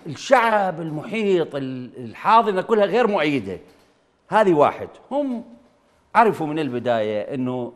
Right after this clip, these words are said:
إمكانية التغيير في العراق ممكن أن تكون بهذه الطريقة، لذلك حلوا الجيش العراقي كل مؤسساته وشكلوه بناء على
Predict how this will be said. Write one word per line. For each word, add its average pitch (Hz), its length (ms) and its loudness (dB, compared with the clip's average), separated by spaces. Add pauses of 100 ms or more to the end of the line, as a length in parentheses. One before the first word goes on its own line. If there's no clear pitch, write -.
إمكانية 127 760 -6
التغيير 120 500 -6
في - 140 -12
العراق 131 640 -2
ممكن 131 300 -10
أن 107 100 -10
تكون 127 300 -12
بهذه 80 240 -12
الطريقة، 80 460 -14
لذلك 160 500 -2 (500)
حلوا 151 280 0
الجيش 120 280 -6
العراقي 120 340 -4
كل 123 140 -10
مؤسساته 85 640 -12 (1160)
وشكلوه 190 920 2 (400)
بناء 175 420 0
على 156 480 2